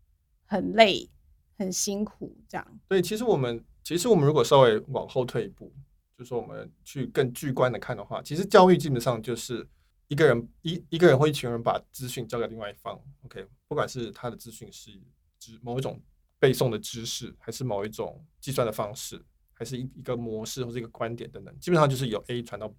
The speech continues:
Speaker 2: B 或者一群 B，这个是教育。所以教育并不是说一定是要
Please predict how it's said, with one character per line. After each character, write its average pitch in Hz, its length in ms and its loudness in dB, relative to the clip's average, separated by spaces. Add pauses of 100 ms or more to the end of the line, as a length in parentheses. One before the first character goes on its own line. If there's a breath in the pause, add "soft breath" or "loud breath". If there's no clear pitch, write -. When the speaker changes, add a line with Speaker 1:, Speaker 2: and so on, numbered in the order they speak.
(240)
Speaker 2:
B 113 200 -10
或 131 120 -4
者 135 80 -2
一 143 60 -6
群 95 280 -10
B， 101 160 -20 (640)
这 170 100 2
个 143 60 4
是 135 100 -2
教 107 280 0
育。 - 100 -16 (300)
所 208 120 2
以 208 40 2
教 208 160 12
育 - 20 4
并 190 160 4
不 147 80 -2
是 135 160 -4
说 131 220 0
一 123 100 -8
定 127 200 -4
是 120 180 -12
要 110 280 -2